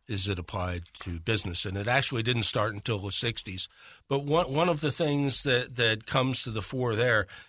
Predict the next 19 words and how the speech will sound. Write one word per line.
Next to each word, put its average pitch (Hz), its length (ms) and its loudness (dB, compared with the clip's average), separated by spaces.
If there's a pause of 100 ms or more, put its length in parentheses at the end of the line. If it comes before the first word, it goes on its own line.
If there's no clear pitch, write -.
(140)
and 120 160 2
it, 120 160 2
it's 127 200 0
brought 147 240 2
up 123 100 0
very 123 240 2
well 117 280 2
in 101 80 0
a 95 40 -2
book 107 220 -4
called 107 220 -2
The 101 60 -4
Lords 104 360 0
of 90 80 -8
Strategy, 98 600 0
which 87 320 -6
tracks - 440 2
the 92 100 -2
history 95 560 0